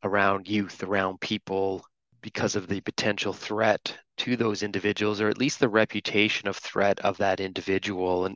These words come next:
and that person may not be a member or a participant or a registrant. So the question comes in is, how do we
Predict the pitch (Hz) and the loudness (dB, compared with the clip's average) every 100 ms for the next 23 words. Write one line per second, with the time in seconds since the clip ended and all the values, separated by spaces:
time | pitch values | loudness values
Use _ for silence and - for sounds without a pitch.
0 | - 120 127 156 - 147 135 131 110 113 | -4 2 4 4 6 6 6 2 2 2
1 | 117 107 107 110 - 120 131 104 - _ | 4 4 4 2 2 4 4 2 -2 _
2 | _ _ - 143 147 170 156 120 92 - | _ _ 2 6 8 8 8 6 6 4
3 | 120 127 - 135 - 143 - 131 131 107 | 6 6 6 4 6 4 2 0 0 0
4 | - _ - 113 113 104 113 113 117 - | -4 _ -10 -4 -2 2 2 4 0 2
5 | 113 107 104 - - 117 110 - 131 127 | 2 0 -2 -8 -4 -2 -2 2 2 2
6 | 120 110 117 110 101 110 113 104 - 120 | -4 -4 -4 -4 -4 -4 -2 -4 0 4
7 | 117 117 107 110 107 104 | 4 2 0 2 2 0